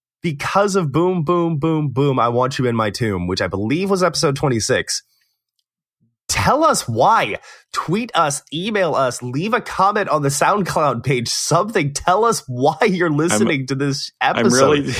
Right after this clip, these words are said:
Speaker 1: this one episode.
Speaker 2: I'm really tempted to republish that episode with that remark in the beginning of the episode.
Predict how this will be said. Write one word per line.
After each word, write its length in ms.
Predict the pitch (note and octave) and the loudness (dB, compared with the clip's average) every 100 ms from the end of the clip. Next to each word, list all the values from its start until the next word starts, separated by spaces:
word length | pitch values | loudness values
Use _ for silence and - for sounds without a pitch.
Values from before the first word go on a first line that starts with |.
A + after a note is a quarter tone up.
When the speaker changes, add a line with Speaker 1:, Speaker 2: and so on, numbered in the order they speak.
| - | -6
Speaker 1:
this 160 | - E3 | -2 -2
one 420 | B2 C3 F3 G#3+ | 0 2 2 4
episode. 420 | F3 F3 F3 - | 2 0 0 2
Speaker 2:
I'm 80 | C3 | 2
really 200 | B2+ C3 | 4 2
tempted 440 | C3 B2+ A#2 B2 G#2+ | 0 -2 0 -2 0
to 140 | A2+ | -2
republish 680 | G2 A2 A2+ A2+ G#2+ G#2+ F#2+ | 0 0 0 -2 0 0 0
that 200 | - F#2+ | -2 0
episode 500 | F#2 F#2 G2+ A2+ G#2+ | -2 -2 -2 0 0
with 180 | F#2+ F2+ | 0 -4
that 340 | - F#2 - - _ _ - | -2 -2 -4 -10 _ _ -4
remark 500 | G#2 F2+ F2+ E2 - | -4 0 0 -2 -6
in 120 | F#2+ | -8
the 80 | F#2 | -6
beginning 380 | F2+ F2 D#2+ E2+ | -6 -6 -6 -6
of 80 | E2 | -6
the 100 | E2 | -6
episode. 440 | D#2 - - - | -8 -8 -8 -8